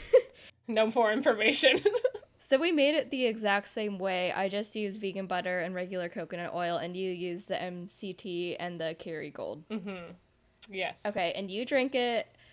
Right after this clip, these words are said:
Speaker 2: Did you drink it before regularly, or was it just this seven days that you were trying it out? 'Cause you said you, like, kind of drink it intermittently before.
Speaker 1: Uh, before, when I ordered it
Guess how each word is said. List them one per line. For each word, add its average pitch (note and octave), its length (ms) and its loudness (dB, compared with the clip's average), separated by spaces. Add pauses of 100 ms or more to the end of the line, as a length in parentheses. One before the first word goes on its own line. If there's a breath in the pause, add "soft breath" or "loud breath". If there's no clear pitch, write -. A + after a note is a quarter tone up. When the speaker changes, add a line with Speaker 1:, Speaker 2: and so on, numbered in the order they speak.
(180 soft breath)
Speaker 2:
Did A#3 160 -4
you D4 120 0
drink F4 300 -4
it F4 380 0 (320)
before A3+ 840 -2 (500)
regularly, F4 920 0
or G#3+ 380 -2
was G#3+ 180 -4
it G#3+ 100 -6
just G#3 300 -4
this G3 240 -2
seven F3+ 320 -6
days F#2+ 320 -10
that - 140 -10
you D#3+ 140 -8
were D#3 100 -10
trying - 340 -8
it E2+ 80 -10
out? B1 220 -10 (140)
'Cause B3 200 0
you C#4 80 -2
said E4+ 360 0
you, C4 220 -4
like, A#3 180 0
kind A#3+ 160 -4
of G#3 60 -6
drink G#3+ 220 -6
it G3+ 100 -2
intermittently F3+ 840 -8
before. - 420 -12 (100)
Speaker 1:
Uh, F3 460 2
before, G#3+ 640 4
when G3 160 0
I G3 120 2
ordered G3+ 380 0
it F3 500 -2